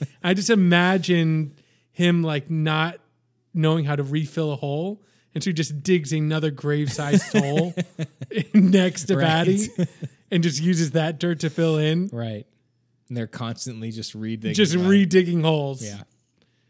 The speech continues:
Speaker 1: Um, next thing I wanna talk about, Kevin's dream sequence. It struck me as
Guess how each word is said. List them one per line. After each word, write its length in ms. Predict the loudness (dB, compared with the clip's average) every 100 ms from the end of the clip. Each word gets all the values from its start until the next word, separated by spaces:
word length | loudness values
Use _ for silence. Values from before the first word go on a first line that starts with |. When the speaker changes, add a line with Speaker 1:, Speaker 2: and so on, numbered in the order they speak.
| _ _ _ -10
Speaker 1:
Um, 500 | -6 -4 -6 -8 -12 _ _ -20 -20 _ _
next 320 | -2 0 0 2
thing 140 | 2
I 40 |
wanna 120 | 0 0
talk 160 | -2
about, 240 | -4 -8 -2
Kevin's 360 | 0 2 0
dream 260 | 0 -2 -2
sequence. 720 | -4 -8 -8 -10 -10 -10 -12 _ _ _ _ _ _ _ -10
It 160 | -8 -6
struck 560 | -6 -2 -2 -2 -2
me 640 | -6 -2 -2 -2 -2 -4 -4
as 1040 | -8 -6 -6 -6 -8 -8 -8 -8 -10